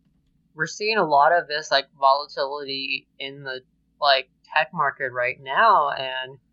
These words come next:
it's interesting to think that, you know, the long predicted tech crash is finally, co-, you know, approaching our way. I mean, this has been something that's been speculated on for, like,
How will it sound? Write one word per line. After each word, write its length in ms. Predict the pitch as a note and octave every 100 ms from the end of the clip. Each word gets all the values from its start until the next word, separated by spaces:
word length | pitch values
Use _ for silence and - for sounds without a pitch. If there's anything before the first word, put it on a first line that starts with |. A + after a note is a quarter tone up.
| _ _ _ _ _
it's 140 | _
interesting 480 | G3 A3+ C#4+ C#4+ F#3
to 60 | F#3
think 260 | F3 G3+
that, 160 | D#3+ D3+
you 100 | D3
know, 260 | C3+ C#3
the 240 | C#3 C#3+ C#3
long 300 | C3+ C3+ D3 D#3
predicted 600 | E3+ C#3+ C#3+ - D3+ C#3
tech 340 | - - D3 -
crash 440 | - C3+ C3 C#3+ D3
is 260 | C3 - _
finally, 460 | C#3 C#3 C#3+ C#3
co-, 200 | C#3 - - _ _ _ _
you 120 | D3
know, 200 | C#3 C3+
approaching 540 | D3 - D3+ D3+ D#3+
our 160 | C3 B2+
way. 440 | C3 E3 C#3 F#3 - _ _
I 80 | D#3+
mean, 140 | D3+ D#3+
this 160 | F#3+
has 60 | G3
been 100 | F3+
something 240 | F3+ F3+
that's 140 | D#3 -
been 80 |
speculated 720 | D3 - C3+ C#3+ D3+ C#3 C3+ C3
on 320 | C3 C3 C3
for, 140 | D3 C3+
like, 320 | C3 B2 C3